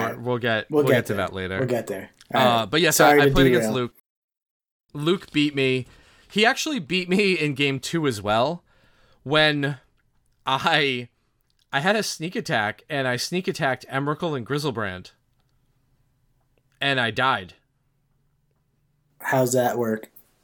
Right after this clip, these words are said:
Speaker 1: So he had an early Stoneforge Mystic, and I was below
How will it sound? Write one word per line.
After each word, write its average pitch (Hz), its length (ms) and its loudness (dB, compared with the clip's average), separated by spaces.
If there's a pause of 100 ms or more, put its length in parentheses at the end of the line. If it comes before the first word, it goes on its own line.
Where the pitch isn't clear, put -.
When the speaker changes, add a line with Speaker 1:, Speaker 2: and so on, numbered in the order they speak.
(420)
Speaker 1:
So 180 460 -2
he 214 280 -4
had 220 200 0
an 175 100 -6
early 147 300 -2
Stoneforge 123 540 -4
Mystic, - 560 -12 (440)
and 135 320 -2
I 127 260 0
was 139 280 -2
below 113 840 -4